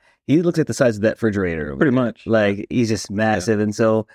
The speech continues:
Speaker 1: he had these, like, fat bells, which I also have. They
Speaker 2: Mm-hmm.
Speaker 1: just, they wrap around your arm. Or, I'm sorry. Well, they wrap around your hand. So they look like, just like, what is it? Mega Man? Remember that back in the day?
Speaker 2: Yeah. Yeah.
Speaker 1: So, and he was just throwing them up and doing this stuff. So I'm like,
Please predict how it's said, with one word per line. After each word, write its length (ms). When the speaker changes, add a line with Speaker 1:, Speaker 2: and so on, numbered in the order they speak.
Speaker 1:
he 220
had 500
these, 280
like, 200
fat 340
bells, 240
which 140
I 120
also 260
have. 340
They 140
Speaker 2:
Mm-hmm. 60
Speaker 1:
just, 220
they 80
wrap 240
around 280
your 140
arm. 440
Or, 180
I'm 120
sorry. 320
Well, 60
they 60
wrap 120
around 240
your 80
hand. 400
So 140
they 100
look 300
like, 360
just 180
like, 180
what 120
is 100
it? 180
Mega 260
Man? 480
Remember 220
that 140
back 140
in 60
the 80
day? 240
Speaker 2:
Yeah. 260
Yeah. 240
Speaker 1:
So, 480
and 100
he 140
was 160
just 320
throwing 220
them 140
up 180
and 80
doing 160
this 120
stuff. 200
So 100
I'm 140
like, 180